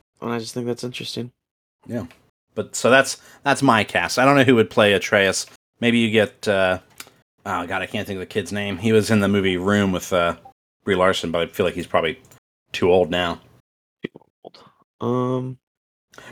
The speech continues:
Speaker 2: Maybe you just get a nobody. You know, you get a, a, a up-and-coming kid.
Speaker 1: Yeah. I would say the kid from the Adam Project, but I don't feel like he'd fit that sti-, well, no.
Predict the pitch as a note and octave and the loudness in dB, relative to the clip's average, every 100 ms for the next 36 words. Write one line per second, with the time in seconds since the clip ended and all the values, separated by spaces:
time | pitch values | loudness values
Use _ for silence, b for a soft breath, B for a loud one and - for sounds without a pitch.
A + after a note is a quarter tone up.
0 | - G2+ G2 F2+ F2+ G#2 F#2+ F#2 F#2+ G2 | -4 0 2 0 2 2 4 4 6 4
1 | F2 F2 G#2 F#2 F2 F#2 F2+ F#2+ F2+ E2+ | 2 0 0 0 0 2 2 0 -4 -6
2 | F#2+ F2+ E2 _ F2+ F2 F2 G2 F#2 E2+ | -10 -10 -12 _ -8 -4 -4 -2 -2 -4
3 | - G2 - - _ _ _ B2+ B2+ B2+ | -2 -4 -4 -20 _ _ _ -2 2 2
4 | B2 _ _ _ _ _ - E3 F#3 - | 0 _ _ _ _ _ 4 4 4 2
5 | - C4 A3+ - A3+ - G#3 F#3+ F#3 F#3 | 4 4 2 0 0 0 -4 -2 0 -2
6 | F3+ F3+ E3+ D#3+ C3+ C#3+ C#3+ C3 C#3+ C3 | 2 2 2 -2 2 4 2 2 2 2
7 | B2+ B2+ - C3 - E3+ - - D3 - | 0 -4 -4 -4 -4 -6 -8 -4 -4 4
8 | F3 C4+ D#4 _ _ _ _ - F3+ F3 | 4 4 -2 _ _ _ _ -8 0 2
9 | E3+ | 2